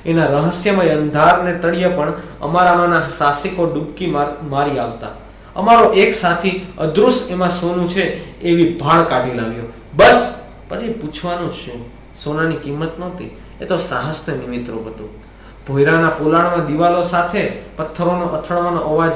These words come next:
ધાતુ જેવા રણકારની ભ્રાંતિ ઊભી કરતો હતો. આથી સોનાની ખાણ શોધી કાઢ્યાનો આનંદ એમાંનું રત્તીભર સો-, સોનું લીધા વિના પૂરી ન-, નિસ્પૃહતાથી અમે સૌએ માણી. પરિકથામાં આખી અદ્ભુત સૃષ્ટિ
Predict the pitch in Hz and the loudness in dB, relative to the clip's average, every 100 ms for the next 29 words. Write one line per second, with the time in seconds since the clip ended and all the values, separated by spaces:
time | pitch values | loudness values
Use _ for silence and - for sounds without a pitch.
0 | - 131 131 185 165 165 151 147 151 160 | -4 -6 -4 -4 0 2 2 0 -2 -2
1 | 156 147 123 127 139 139 113 117 117 110 | -2 -4 -6 -6 -6 -6 -6 -8 -10 -12
2 | 110 110 - 107 - - - - 180 202 | -12 -14 -14 -16 -18 -20 -20 -12 -8 -6
3 | 180 - 156 165 165 156 151 147 151 - | -6 -6 -4 -2 -2 -4 -4 -6 -6 -8
4 | 147 160 156 139 143 143 123 139 151 165 | -4 -4 -4 -4 -4 -6 -6 -6 -4 -4
5 | - - - - - 151 160 147 120 139 | -6 -12 -18 -16 -8 -4 -2 -2 -2 -6
6 | - 196 165 - 160 151 151 - 160 165 | -2 -2 -2 -2 -4 -4 -4 -6 -4 -2
7 | 170 151 143 135 151 151 123 120 - - | -2 -2 -4 -4 -4 -6 -8 -12 -18 -20
8 | - - 170 185 185 - - - 139 165 | -20 -6 -2 2 2 0 -10 -12 -2 0
9 | - 190 - - - 165 190 - - 202 | 2 -2 -10 -18 -4 0 0 0 -2 0
10 | 180 175 170 170 190 160 156 151 139 139 | 0 0 0 0 -2 -4 -6 -6 -6 -6
11 | 127 107 110 113 113 - - - - - | -6 -8 -10 -12 -14 -18 -20 -20 -20 -20
12 | - - 156 165 170 170 170 156 - - | -14 -2 0 0 -2 -2 -2 -4 -8 -14
13 | - - 175 123 127 156 - 135 131 - | -10 -2 0 0 -4 -8 -10 -12 -12 -12
14 | 127 127 | -12 -12